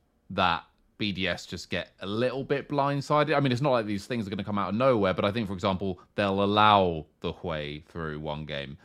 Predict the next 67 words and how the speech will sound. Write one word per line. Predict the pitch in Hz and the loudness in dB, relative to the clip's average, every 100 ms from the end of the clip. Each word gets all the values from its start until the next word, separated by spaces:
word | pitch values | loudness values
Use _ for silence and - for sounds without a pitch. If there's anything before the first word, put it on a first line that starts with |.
| _ | _
They'll | 95 95 | -4 0
allow | 101 101 101 95 | 4 6 6 2
the | 90 | -2
Zac | - 80 73 - _ - | -4 -4 -4 -10 _ -12
through | 87 82 76 | -8 -6 -8
to | 85 | -12
see, | - 87 | -10 -10
like, | 80 73 | -8 -8
how | 90 82 | -6 -6
they | 80 | -6
can | - | -8
deal | 85 82 | -8 -6
with | 80 80 | -6 -8
it | 64 | -10
or | |
whatever. | 80 85 90 107 - _ | -8 -6 -4 -6 -8 _
And | 101 | -4
over | 95 | -2
the | 98 | -4
course | - 107 95 | -4 -4 -4
of | |
a | 92 | -6
singular | 107 98 95 | -4 -2 -4
series, | 90 98 98 113 120 120 - _ | -4 -2 0 -2 -4 -6 -20 _
I | 92 | -6
think | 98 80 | -6 -6
G | 95 95 | -6 -6
two | - 101 | -4 -4
will | 92 90 | -2 -2
win | 92 87 | -2 -2
out | 85 101 - | 0 -2 -4
basically | 87 87 82 - | -6 -8 -12 -12
through, | 95 87 82 - | -8 -8 -8 -10
like, | 80 85 | -12 -10
experience | 85 - 98 92 87 | -12 -10 -6 -6 -6
and | 87 | -6
nous. | 92 107 113 110 | -2 -2 -4 4
But | 175 143 - - - _ _ _ | 6 6 0 -14 -20 _ _ _
the | 92 | -6
expansive | 90 - 127 135 104 87 | -6 2 2 2 -4 -4
part | 98 | -6
of | 76 | -6
the | - | -8
prediction | 85 80 - | -8 -10 -8
is | 90 82 | -8 -8
I | 87 | -10
believe | 85 92 92 | -6 -6 -4
they | 92 | -2
will | 90 87 | -2 -2
meet | 95 87 | -4 -4
again | 92 90 85 | -4 -2 -2
in | 82 | -6
the | 80 | -2
final. | 110 101 85 | 0 0 -2
That's | 85 - | -4 -6
not | 73 | -12
much | 71 71 | -12 -14
of | 73 | -16
a | |
prediction. | 73 82 78 87 | -14 -12 -12 -12
I | 73 | -10
think | 80 | -10
most | 76 73 | -10 -10
people | 80 78 | -12 -12
probably | 80 80 80 | -10 -10 -10
think | 87 82 | -10 -4
that. | 107 | -4